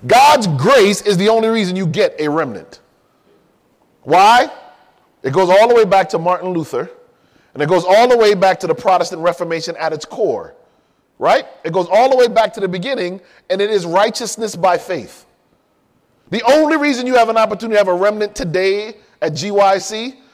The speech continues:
is because of what happened in Germany all those years ago. It is the understanding that righteousness is by faith.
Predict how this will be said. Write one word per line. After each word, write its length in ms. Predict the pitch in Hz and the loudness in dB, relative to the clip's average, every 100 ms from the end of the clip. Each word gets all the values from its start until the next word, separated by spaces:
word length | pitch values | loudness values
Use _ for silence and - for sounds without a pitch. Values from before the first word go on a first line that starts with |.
| _ - | _ -10
is 100 | 156 | -6
because 260 | 190 214 | -2 -2
of 60 | 185 | 0
what 140 | 190 | 0
happened 320 | 190 185 180 170 | 2 0 -2 -10
in 200 | 165 147 | -12 -8
Germany 460 | 151 196 190 185 | -4 -4 -4 -8
all 300 | 185 180 190 | -4 0 0
those 180 | 180 156 | 0 -4
years 220 | 175 170 | -6 -6
ago. 320 | 156 151 - - _ _ _ _ _ _ _ _ _ _ _ _ _ _ | -6 -6 -8 -16 _ _ _ _ _ _ _ _ _ _ _ _ _ _
It 220 | 180 185 | -8 -6
is 180 | 190 180 | -4 -4
the 220 | 160 - | -4 -2
understanding 640 | 214 247 247 - 220 214 214 | -2 -2 -6 -4 -4 -4 -4
that 160 | 185 | -4
righteousness 680 | 160 185 - 190 - 190 - | -2 -2 -4 -10 -10 -12 -10
is 220 | 175 160 | -10 -8
by 240 | 147 156 | -4 -4
faith. 540 | - - 156 - - | -4 -10 -12 -12 -20